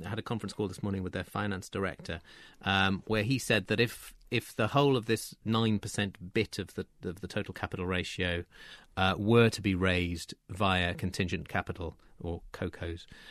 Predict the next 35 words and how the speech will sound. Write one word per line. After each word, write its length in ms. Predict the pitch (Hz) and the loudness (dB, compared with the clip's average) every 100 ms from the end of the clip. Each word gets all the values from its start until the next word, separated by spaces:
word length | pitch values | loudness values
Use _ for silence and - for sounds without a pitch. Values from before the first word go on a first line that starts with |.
| - - | -12 2
um, 400 | 95 95 95 95 - _ | 4 6 4 0 -8 _
that 120 | - 113 | 2 4
would 120 | 107 | 4
mean 200 | 104 98 | 4 2
thirty-six 640 | - 123 107 - - 101 | 2 2 2 0 -6 -8
billion 340 | - 101 92 90 | -6 -2 0 -2
of 100 | 87 | -2
issuance. 520 | 95 - 82 76 - - - - | -4 -4 -6 -6 -12 -16 -20 -8
We 120 | - 110 | 0 4
think 220 | 151 120 | 4 4
the 60 | |
number 200 | 113 110 | 4 4
for 140 | 101 107 | 2 -2
Credit 280 | - 101 98 | 0 0 0
Suisse 220 | 104 101 | -2 -4
is 40 | |
pro-, 180 | - 117 | -4 -4
uh, 320 | 104 95 90 90 | 0 0 -2 -4
is 160 | 85 | -8
probably 440 | - 127 104 87 90 | -4 -4 -4 -4 -2
about 260 | 87 92 | 2 0
the 60 | - | 0
same. 240 | - 87 | -6 -4
We 60 | 87 | -4
haven't, 400 | 95 90 - - - | -6 -8 -10 -12 -6
uh, 300 | 92 85 82 - 98 | -4 -4 -6 -10 -2
been 180 | 98 92 | 0 2
through 180 | - 90 | 0 0
the 60 | |
numbers 320 | 90 90 87 | 2 0 0
in, 220 | 92 87 - | -2 -2 -4
in 120 | 95 | -4
detail 320 | 90 104 - 87 | -2 -2 -2 -4
yet, 180 | 85 - | -4 -2
but 180 | 104 | -2